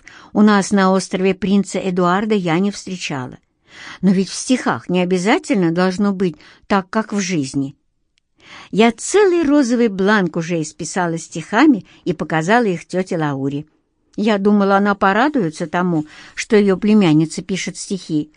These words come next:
но она отнеслась к стихам холодно, и мне даже показалось, что они ее чем-то насмешили. А потом я решилась даже несколько строчек прочитать тете Элизабет.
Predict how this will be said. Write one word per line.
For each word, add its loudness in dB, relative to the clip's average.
но 8
она 8
отнеслась 2
к -16
стихам -2
холодно, 2
и 4
мне 6
даже 0
показалось, -2
что -2
они 6
ее 2
чем-то -2
насмешили. 0
А 0
потом 4
я 4
решилась 2
даже 4
несколько 2
строчек -2
прочитать -6
тете -4
Элизабет. -4